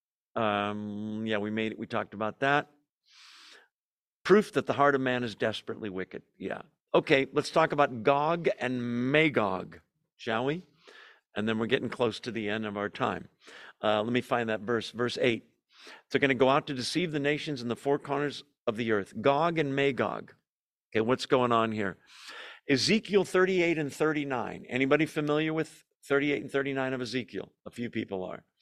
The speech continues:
There's a weird battle there that has not occurred ever in history. It's prophecy.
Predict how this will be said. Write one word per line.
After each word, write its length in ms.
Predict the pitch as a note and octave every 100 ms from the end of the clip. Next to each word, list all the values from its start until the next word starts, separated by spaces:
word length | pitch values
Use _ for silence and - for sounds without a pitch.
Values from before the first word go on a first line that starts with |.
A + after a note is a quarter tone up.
| - - - - - -
There's 300 | C#3+ G3 D3
a 40 |
weird 800 | G#2+ G2+ B2+ D#3+ E3+ F3 F3 - _ _ _ _ _ _ _ _ _ _
battle 420 | A#2+ B2+ B2 G#2 E2
there 320 | - - - _ _ _ _ _ _ _ _ _ _ -
that 120 | F#2+
has 200 | G2 G2
not 340 | A2 A#2+ D3+
occurred 480 | D#3 - D#3 D#3 D3+ - -
ever 380 | D3 A2+ F2 - _
in 140 | A2+ G#2
history. 480 | C3+ - - F#2 _ -
It's 240 | B2+ -
prophecy. 800 | - - D#3 F#3+ - - - -